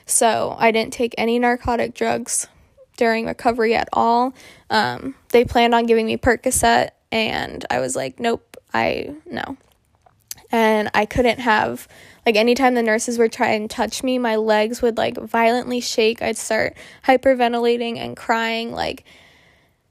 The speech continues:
they were just trying to, like, put on, like, these compression things on my legs, and I'm, like, freaking out. Um, when they tried to take my, um, like, they had patches over my incisions, and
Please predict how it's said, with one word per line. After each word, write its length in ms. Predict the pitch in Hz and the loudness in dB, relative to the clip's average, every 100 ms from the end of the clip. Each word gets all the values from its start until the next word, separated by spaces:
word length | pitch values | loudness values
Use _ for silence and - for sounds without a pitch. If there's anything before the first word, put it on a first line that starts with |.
| - | 2
they 160 | 277 | 4
were 100 | 254 | 4
just 280 | 247 254 - | 2 -2 -2
trying 240 | 277 247 240 | 2 2 2
to, 80 | |
like, 320 | 220 120 131 - - - - | -2 -4 -6 -12 -20 -20 0
put 160 | 294 | 4
on, 200 | 254 233 | 4 2
like, 220 | 226 214 - | -2 -4 -4
these 220 | 226 - | -8 -6
compression 560 | 240 220 214 - 233 | -8 -2 -2 0 -4
things 260 | 240 220 220 | -2 -2 0
on 80 | 214 | 0
my 140 | 220 | 0
legs, 400 | 214 214 214 220 | -2 0 0 0
and 100 | 220 | -4
I'm, 100 | 214 | -2
like, 220 | - 78 | -4 -6
freaking 560 | - - - 233 233 214 | -8 -10 -4 -4 -4 -4
out. 420 | 214 226 220 226 - _ _ _ _ _ - - - - | -2 -2 -2 -4 -12 _ _ _ _ _ -20 -20 -20 -6
Um, 500 | 233 208 185 196 254 - | -2 0 -2 -6 -12 -2
when 140 | 247 | 2
they 100 | 233 | 2
tried 320 | 220 240 226 | 4 4 4
to 260 | 220 214 202 - | 2 -2 -4 -10
take 320 | - 240 240 | 2 2 2
my, 480 | 233 214 87 85 - _ _ _ _ - _ _ _ - | 0 0 -2 -6 -10 _ _ _ _ -20 _ _ _ -4
um, 320 | 127 120 - | -4 -4 -8
like, 240 | - - | -8 -4
they 100 | - | 2
had 200 | 247 226 | 2 2
patches 480 | - 226 226 262 247 | 2 0 2 0 4
over 180 | 233 233 | 2 2
my 160 | 226 | -2
incisions, 800 | - 233 - 226 254 254 262 262 - - - - | -2 -2 0 0 0 0 -2 -6 -10 -20 -20 -4
and 420 | 233 220 214 233 | 0 2 0 -6